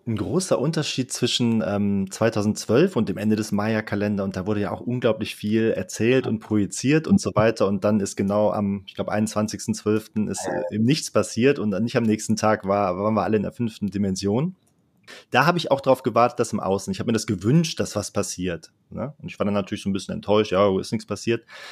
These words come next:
Und jetzt ist tatsächlich, es schmeckt, es schmeckt danach. Ich bin, hab das Gefühl, ich bin Teil davon. Die Zeitqualität ist jetzt reif dafür.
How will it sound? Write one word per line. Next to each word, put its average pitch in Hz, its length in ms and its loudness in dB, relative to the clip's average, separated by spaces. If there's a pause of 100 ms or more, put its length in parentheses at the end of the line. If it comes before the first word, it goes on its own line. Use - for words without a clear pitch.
(260)
Und 98 180 -4
jetzt 104 460 -2
ist - 280 -4
tatsächlich, 113 760 -2 (680)
es - 180 -4
schmeckt, - 580 0
es - 200 -6
schmeckt 117 300 0
danach. 90 360 0
Ich 90 220 -12
bin, 110 220 2 (100)
hab - 180 -4
das - 180 -4
Gefühl, 117 280 -2
ich 107 120 -6
bin 110 160 0
Teil 123 300 4
davon. 92 400 0
Die 85 120 -14
Zeitqualität 117 680 -2
ist - 180 -8
jetzt 123 440 -2
reif 123 340 2
dafür. 87 560 -6